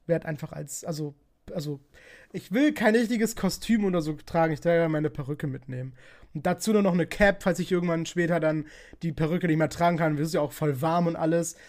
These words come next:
Ähm, ja, meine, meine Freundin hat vorgeschlagen, „Wollen wir deine Perücke mal färben?“ Ich so, „Ja klar, auf jeden Fall.“ Ich habe ja noch die andere, die Karen Move, die ist eh besser. Ähm, ich denke, wir machen sie so lila oder pink.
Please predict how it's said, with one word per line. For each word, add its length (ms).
Ähm, 400
ja, 180
meine, 260
meine 220
Freundin 280
hat 80
vorgeschlagen, 720
„Wollen 180
wir 80
deine 180
Perücke 280
mal 180
färben?“ 540
Ich 80
so, 100
„Ja 160
klar, 380
auf 180
jeden 200
Fall.“ 160
Ich 40
habe 140
ja 40
noch 60
die 120
andere, 420
die 80
Karen 400
Move, 280
die 100
ist 120
eh 80
besser. 400
Ähm, 640
ich 100
denke, 200
wir 80
machen 240
sie 80
so 140
lila 360
oder 200
pink. 500